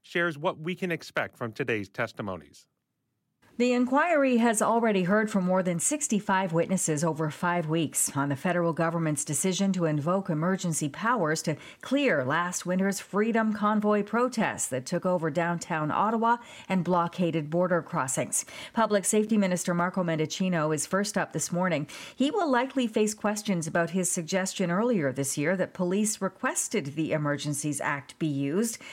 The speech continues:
Speaker 2: when they later asserted they did not. Later today, Intergovernmental Affairs Minister Dominic LeBlanc may be asked about Prairie Province's concerns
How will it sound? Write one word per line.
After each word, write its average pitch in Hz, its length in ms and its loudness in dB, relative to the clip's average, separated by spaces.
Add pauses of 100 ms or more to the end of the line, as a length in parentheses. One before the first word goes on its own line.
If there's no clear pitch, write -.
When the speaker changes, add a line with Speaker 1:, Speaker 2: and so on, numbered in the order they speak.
(160)
Speaker 2:
when 180 140 2
they 196 200 4
later 156 340 0
asserted 160 500 -2
they 170 160 2
did 170 220 0
not. 214 460 0 (340)
Later 196 400 2
today, 165 580 0
Intergovernmental 180 800 2
Affairs 185 300 2 (140)
Minister 151 340 0
Dominic 175 480 0
LeBlanc 165 500 0 (140)
may 170 160 2
be 160 180 0
asked 160 320 -2
about 175 300 -2
Prairie 214 380 0
Province's 135 560 -2
concerns 185 560 0